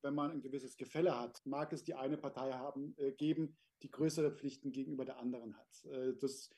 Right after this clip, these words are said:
sieht man so ein bisschen auch bei der arbeitsrechtlichen Gesetzgebung. Da gibt's einfach schlicht mehr Gesetze, die den Arbeitgeber treffen, äh, wo der etwas zu beachten hat.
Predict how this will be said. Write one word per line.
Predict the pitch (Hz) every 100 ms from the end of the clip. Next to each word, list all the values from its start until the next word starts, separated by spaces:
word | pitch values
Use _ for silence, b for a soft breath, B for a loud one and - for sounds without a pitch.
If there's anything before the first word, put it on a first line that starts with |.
| b b
sieht | - 165
man | 170
so | 147
ein | 151
bisschen | 151 156
auch | 160 135
bei | 143
der | 135 147
arbeitsrechtlichen | 139 147 139 143 135 120 139
Gesetzgebung. | 120 120 190 - 180 180 180 180 180
Da | -
gibt's | - 143 - - -
einfach | 131 139
schlicht | - 139 - - _ _ _
mehr | - 139 156 160
Gesetze, | 147 143 147 -
die | 127 131
den | 131
Arbeitgeber | 147 131 127 120 147 165 175 175
treffen, | - 156 160 175 175 175 170 -
äh, | - 143 147 127
wo | 135
der | 135 139 151 156
etwas | 143 147 -
zu | -
beachten | 131 147 143 156 143
hat. | 139